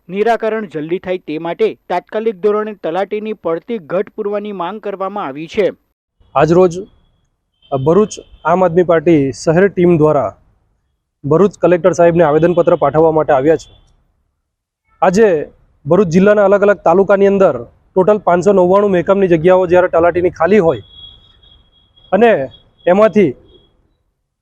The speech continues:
Speaker 2: હજી પણ એકસો ને અઠ્ઠી-,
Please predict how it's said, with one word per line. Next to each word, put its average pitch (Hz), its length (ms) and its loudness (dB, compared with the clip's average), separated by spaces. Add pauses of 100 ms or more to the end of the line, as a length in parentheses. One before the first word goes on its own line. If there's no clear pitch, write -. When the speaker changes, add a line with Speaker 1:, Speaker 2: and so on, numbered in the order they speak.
(100)
Speaker 2:
હજી 180 300 2
પણ 202 180 0 (160)
એકસો - 340 0
ને 226 80 4 (1120)
અઠ્ઠી-, 220 320 0